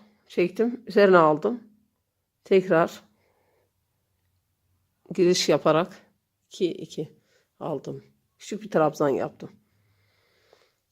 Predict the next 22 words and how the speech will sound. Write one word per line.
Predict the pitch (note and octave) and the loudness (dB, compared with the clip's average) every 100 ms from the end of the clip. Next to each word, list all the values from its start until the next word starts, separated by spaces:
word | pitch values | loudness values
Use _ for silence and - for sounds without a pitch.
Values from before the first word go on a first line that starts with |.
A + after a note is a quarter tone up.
| _ - | _ -8
Üzerine | G3+ G3 E3+ D#3+ D#3+ G3+ - - _ _ _ _ _ _ G3+ | 0 2 2 2 0 -2 -10 -20 _ _ _ _ _ _ -2
beş | F#3 F3 | -2 0
zincir | D#3 C#3 C3 | -4 -4 -6
çekiyorum. | - F3+ A3 G3+ G#3 - - _ _ _ - | -4 -2 0 0 0 -8 -20 _ _ _ -2
Trabzanın | F#3 E3 E3+ E3+ F#3+ | 0 2 2 0 0
ara | F#3+ F3+ | 0 0
kısmından | F3+ - D3+ C#3 D3 D3 | -2 -6 -4 -2 -2 -4
girdim. | C3+ - C#3 - _ _ _ _ _ _ _ - | -6 -10 -16 -18 _ _ _ _ _ _ _ -8
Bir | G3+ | 2
zincir | G3 D#3 | 2 2
çektim. | D3 F#3 F#3 A3 - | 0 0 0 -2 0
Üzerine | F#3 F3 F3+ F3 | 2 6 6 4
bir | |
aldım. | D#3+ C3+ D3 C3+ _ _ _ _ _ _ _ | 2 0 -6 -12 _ _ _ _ _ _ _
Tekrar | - F#3 G3 F#3 | 2 4 4 4
aynı | F3+ D#3+ | 4 2
yuvaya | D#3 E3 D#3 | 0 -2 -2
giriş | D#3 D3+ | -4 -6
yaptım. | D#3 D3+ - G#3+ G#3+ | -8 -6 -6 -8 -8
İki, | F#3 - G3+ | -12 -6 -6
iki | E3+ F3 | -6 -10
çıkardım. | - E3 C#3+ E3 | -8 -6 -6 -8